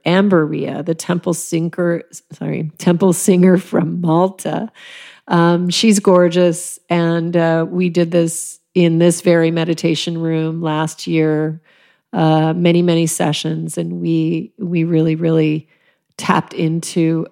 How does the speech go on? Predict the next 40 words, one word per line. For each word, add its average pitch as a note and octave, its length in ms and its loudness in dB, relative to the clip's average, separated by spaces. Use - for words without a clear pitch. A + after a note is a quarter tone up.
a E3 60 0
beautiful E3 600 2
healing D3+ 360 0
frequency. D#3 760 -6
And D#3+ 160 -6
I've D#3+ 240 -2
been E3+ 180 2
loving D#3+ 520 0
getting D#3 300 -4
all D3+ 200 -2
of D#3 100 -2
your D#3 140 -4
comments, F3+ 560 0
and E3+ 140 -2
it's F3 160 -2
selling G3 360 2
quite F3+ 540 -2
well. E3 560 0
So D#3+ 260 -6
I'm D#3+ 140 -4
happy E3 300 -2
you E3+ 180 -6
guys D#3 280 -2
are D3+ 220 -2
grabbing F3 440 4
it E3+ 240 2
and D#3+ 400 -4
hopefully F3 440 2
streaming F3+ 440 2
it F3+ 140 0
in D#3+ 160 0
your D#3 120 0
yoga G3 380 2
classes, F#3 840 -2
um, D#3+ 500 -2
streaming F3 460 4
it E3+ 180 0
for E3 120 2
your D#3 200 2
babies. G3+ 1000 0